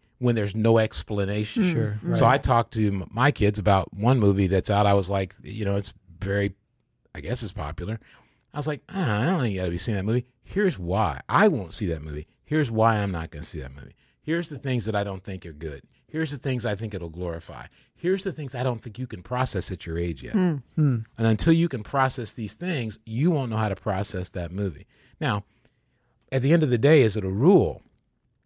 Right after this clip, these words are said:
Speaker 1: I don't think it is. For me, it's not like I'm against, I actually like the actor. And, um, I actually think it's a, it's probably a very creative movie, but I just go, "I don't know."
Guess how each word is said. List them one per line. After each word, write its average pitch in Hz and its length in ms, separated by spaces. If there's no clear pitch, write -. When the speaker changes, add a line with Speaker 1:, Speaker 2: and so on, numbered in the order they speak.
Speaker 1:
I 151 120
don't 185 260
think 156 180
it 147 100
is. 165 400
For - 140
me, 147 200
it's 135 240
not 135 260
like 104 320
I'm 117 200
against, 110 520
I 120 140
actually 131 320
like 101 300
the 110 120
actor. - 420
And, 113 460
um, 98 480
I 123 160
actually 135 220
think 120 240
it's - 140
a, 104 80
it's 107 160
probably 104 500
a 98 60
very 104 260
creative 113 320
movie, 165 180
but 95 140
I 101 80
just 104 180
go, 120 160
"I 185 340
don't 165 200
know." 170 340